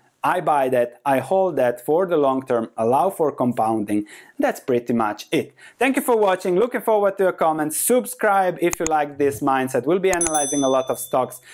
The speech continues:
in the next month, and we'll be discussing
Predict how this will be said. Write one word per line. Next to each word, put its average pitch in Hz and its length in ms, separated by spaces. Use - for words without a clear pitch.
in 214 160
the 190 100
next 147 280
month, 127 280
and 285 200
we'll 190 220
be - 20
discussing 143 720